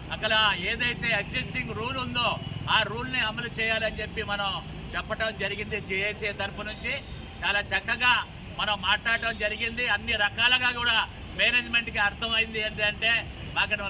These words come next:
సమ్మె తప్ప వేరే మార్గం వీళ్ళు చేసే లేదు అని చెప్పి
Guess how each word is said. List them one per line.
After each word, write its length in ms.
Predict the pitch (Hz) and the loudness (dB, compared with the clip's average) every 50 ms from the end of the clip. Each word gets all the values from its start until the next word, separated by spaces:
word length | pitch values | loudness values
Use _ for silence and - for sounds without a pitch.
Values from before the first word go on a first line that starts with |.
| 190 - - | -6 -6 -6
సమ్మె 200 | 175 190 226 226 | -6 0 2 2
తప్ప 340 | 233 233 226 226 - 233 233 | 4 4 2 0 2 0 0
వేరే 260 | 220 202 208 214 226 | 0 2 0 2 2
మార్గం 440 | 220 196 190 190 208 202 208 226 220 | 0 2 2 2 2 2 0 -4 -4
వీళ్ళు 320 | 220 220 214 214 202 175 - - - - - - - | -4 -4 -4 -4 -6 -6 -6 -8 -8 -8 -8 -4 -2
చేసే 340 | 185 214 214 - 247 233 226 | -2 -2 0 0 0 0 0
లేదు 340 | 214 202 202 220 240 247 269 | 0 0 2 2 2 2 2
అని 380 | 262 247 240 233 226 220 220 | 2 2 2 2 -2 -2 -2
చెప్పి 400 | 220 214 - 233 220 208 190 180 | -4 -4 -2 -2 -2 -2 -2 -4